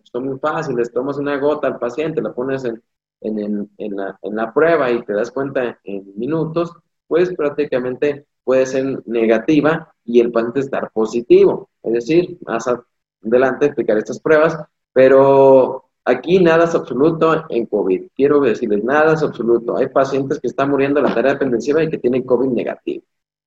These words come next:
¿sí? Pero todo el cuadro clínico lo tienen, tienen cambios radiográficos, tomográficos, gasométricos, y que tristemente, solamente porque hicieron una prueba,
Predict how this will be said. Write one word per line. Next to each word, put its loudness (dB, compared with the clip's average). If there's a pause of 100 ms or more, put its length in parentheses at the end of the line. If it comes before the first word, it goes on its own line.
¿sí? -4 (240)
Pero 2
todo 6
el 2
cuadro 2
clínico 0
lo 0
tienen, 0
tienen 0
cambios 0 (220)
radiográficos, 0
tomográficos, -2
gasométricos, -2 (340)
y -4
que 2
tristemente, 0 (300)
solamente 4
porque 2
hicieron 2
una 0
prueba, 0